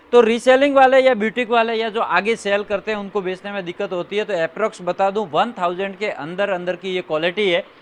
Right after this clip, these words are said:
नेक्स्ट कुछ इस तरीके की बिल्कुल बाटिक प्रिंट में रहने वाली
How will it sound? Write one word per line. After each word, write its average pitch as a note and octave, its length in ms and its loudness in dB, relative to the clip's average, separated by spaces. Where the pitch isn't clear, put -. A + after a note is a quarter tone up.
नेक्स्ट F#3 480 -4
कुछ G#3+ 320 -2
इस F#3+ 220 -8
तरीके F3 400 -2
की D3+ 240 -12
बिल्कुल A3 340 -2
बाटिक F#3+ 520 -2
प्रिंट A3 260 -2
में G3 200 -8
रहने F3+ 300 -4
वाली E3 300 -4